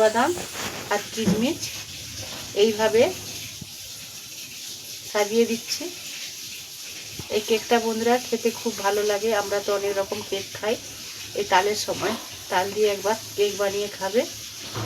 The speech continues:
বাচ্চারা তো তাল তো খেতে চায় না, কিন্তু এইভাবে যদি কেক বানাও খুব মজা করে খাবে। চলো,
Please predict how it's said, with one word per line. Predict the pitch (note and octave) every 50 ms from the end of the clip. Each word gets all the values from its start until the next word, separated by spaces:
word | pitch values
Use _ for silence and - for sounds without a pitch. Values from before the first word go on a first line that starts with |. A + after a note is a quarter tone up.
| - - - -
বাচ্চারা | - - - - G#3+ G#3 G#3 G3+ G3+ -
তো | A3 B3 C#4 - - - - - - - - - - - - - - -
তাল | G3 G3 G3+ G#3+
তো | - B3 -
খেতে | - A#3 A3+ B3 B3 A#3+
চায় | A#3+ A3+ A3 G#3 A3
না, | C4 C4+ C4+
কিন্তু | A#3 A3 - G#3 G#3
এইভাবে | G#3+ G#3+ A3 G#3 G#3+ G#3+
যদি | G#3+ A3 A3 G#3
কেক | - G#3 G3+ G3 G3+
বানাও | G#3+ G3+ G#3+ B3 F4 F#4 - - - - - - - - - -
খুব | - - A#3 A3
মজা | G#3+ G#3 G3 G3+ G3 G3
করে | F#3+ F#3 F3+ F3+ F3+
খাবে। | F#3 E3+ F3+ F3+ - A3
চলো, | G#3 G#3+ A3+